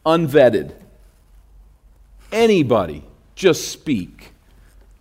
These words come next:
You might grab attention. The naked, autonomous self decides. I cringe every time I hear it, which I don't often, honestly. But Fox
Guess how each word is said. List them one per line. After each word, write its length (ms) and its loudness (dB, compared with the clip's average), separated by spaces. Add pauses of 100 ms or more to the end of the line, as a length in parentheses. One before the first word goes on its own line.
You 140 -6
might 300 -2
grab 280 0
attention. 580 -14 (760)
The 140 -2
naked, 840 0 (520)
autonomous 840 -2
self 680 -4 (480)
decides. 920 -8 (1300)
I 120 -14
cringe 680 -6
every 220 -4
time 420 -8
I 120 -8
hear 340 -8
it, 220 -14 (100)
which 220 -16
I 100 -10
don't 380 -6
often, 500 -8
honestly. 640 -14 (1300)
But 180 -12
Fox 720 -4